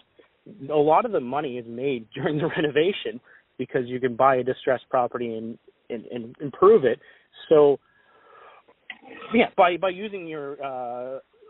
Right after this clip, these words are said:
all in one location, like she was mentioning, the soup to nuts, where you can buy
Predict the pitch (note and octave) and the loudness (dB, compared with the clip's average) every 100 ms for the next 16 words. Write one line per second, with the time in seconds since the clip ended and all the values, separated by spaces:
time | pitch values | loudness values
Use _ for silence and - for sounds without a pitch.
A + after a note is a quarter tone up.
0 | - F3 G3 F#3+ E3+ D#3 D#3+ D3+ C#3 - | 2 4 6 4 -2 -6 -10 -8 -10 -8
1 | D3+ D3 G2+ B2+ B2+ - B2+ B2 C#3+ C#3 | -10 -10 -18 -12 -12 -6 -6 -2 -4 -2
2 | B2+ A#2+ - C#3+ C#3+ B2+ D3 A2+ - - | -6 -4 -4 2 2 4 4 4 -4 -20
3 | - C3 C#3 D3 - C#3 B2+ A2+ C#3 D3 | -12 -2 0 0 0 0 0 4 6 6
4 | D#3+ D#3 D3 | 6 4 2